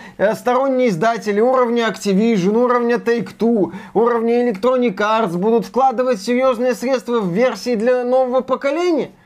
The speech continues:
На се-, ну, хотя бы сейчас, когда еще делаются под, э, два поколения, хотя на будущее тоже, я думаю, им плевать. Ну, в будущем, в смысле, не, не, не думаю, что мы увидим каких-то скачков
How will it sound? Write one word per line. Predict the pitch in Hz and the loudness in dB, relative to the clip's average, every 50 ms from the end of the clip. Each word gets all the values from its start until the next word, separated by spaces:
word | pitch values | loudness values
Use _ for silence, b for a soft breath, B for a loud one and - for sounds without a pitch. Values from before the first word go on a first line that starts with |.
| b b b b b | b b b b b
На | - 202 | -4 -4
се-, | 202 190 214 226 | -4 -2 -4 -2
ну, | 240 240 247 233 | 0 0 2 0
хотя | 196 - 226 226 247 254 240 | 0 0 -2 -2 0 -2 -2
бы | 220 247 | -2 -4
сейчас, | - - 269 226 - 320 320 302 311 | -4 -4 -4 -2 0 0 -2 -2 -2
когда | - 196 180 185 | -2 -2 0 0
еще | 185 180 175 - 190 | 0 -2 -2 -2 -4
делаются | 170 151 208 208 202 196 190 196 208 190 | -2 0 0 0 0 0 -2 -2 -6 -4
под, | 196 214 214 190 | -2 -2 0 0
э, | 196 196 202 208 208 202 175 B B B B B | 0 0 0 0 0 0 0 B B B B B
два | - 156 185 285 311 302 | -4 0 0 0 0 0
поколения, | 294 247 - - 196 175 156 143 127 117 117 127 | -2 -6 -4 -2 -2 -2 -2 -2 -4 -6 -10 -12
хотя | - - 185 147 - - | -10 -8 -8 -8 -8 -12
на | 135 135 135 151 | -16 -10 -8 -6
будущее | 185 233 240 185 156 127 - 117 113 | -4 -2 -2 -4 -4 -6 -10 -14 -12
тоже, | - 135 123 123 | -10 -10 -10 -10
я | 117 120 | -10 -10
думаю, | 120 120 117 120 | -10 -12 -12 -12
им | 120 | -12
плевать. | 107 - 131 147 143 127 113 B B B B B B - | -10 -8 -6 -4 -4 -4 -6 B B B B B B -8
Ну, | 156 139 | -6 -6
в | 117 123 | -6 -4
будущем, | 151 165 147 131 120 - 120 113 | -6 -4 -6 -6 -8 -10 -12 -14
в | |
смысле, | - 127 120 113 - 113 120 | -12 -12 -12 -12 -10 -10 -10
не, | 123 131 143 147 156 | -8 -8 -8 -6 -2
не, | 165 175 185 190 | 0 2 2 2
не | 208 226 | 4 4
думаю, | 196 185 208 185 160 147 | 2 2 2 0 -2 -4
что | 127 - 156 | -6 -8 -8
мы | 151 151 147 | -8 -6 -6
увидим | 135 135 135 127 139 131 | -6 -6 -6 -6 -8 -8
каких-то | 135 120 123 127 120 - 123 | -10 -12 -14 -16 -16 -16 -18
скачков | - - 151 135 - - 127 120 | -12 -10 -10 -10 -8 -10 -12 -12